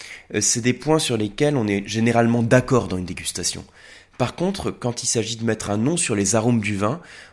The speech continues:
on a tous une manière différente d'interpréter les arômes,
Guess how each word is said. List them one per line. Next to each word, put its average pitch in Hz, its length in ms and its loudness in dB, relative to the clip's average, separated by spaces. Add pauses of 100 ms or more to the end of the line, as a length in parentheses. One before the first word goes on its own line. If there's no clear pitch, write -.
on 117 140 0
a 117 100 2
tous 170 280 -6
une 120 80 -2
manière 113 300 0
différente 147 720 -2 (120)
d'interpréter 107 600 -2
les 92 160 -2
arômes, 113 380 0